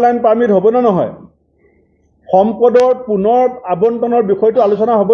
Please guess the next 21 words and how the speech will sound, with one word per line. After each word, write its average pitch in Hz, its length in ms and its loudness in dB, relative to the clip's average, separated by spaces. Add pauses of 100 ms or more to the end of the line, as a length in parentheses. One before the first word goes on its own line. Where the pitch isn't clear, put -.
নে 269 120 -2
নহয়, 139 220 -2 (1700)
ইণ্ডো 226 300 4 (100)
বাংলা 247 260 2 (200)
দুখন 220 200 -4 (140)
দেশৰ 220 320 -2
মাজত 233 280 0 (120)
যিখিনি 220 280 -4 (120)
বিষয় 208 300 0
মীমাংসা 220 400 -2
হ'বলগীয়া 226 360 0
আছে, 247 140 2 (600)
ইণ্ডো 208 260 0 (100)
বাংলা 233 220 0 (100)
দ্বিপাক্ষিক 220 500 -2 (140)
বিষয় 220 300 0
আলোচনা 208 340 -2
হ'ব 202 160 0
নে 269 120 0
নহয়, 143 200 -4 (1600)
আৰু 214 200 2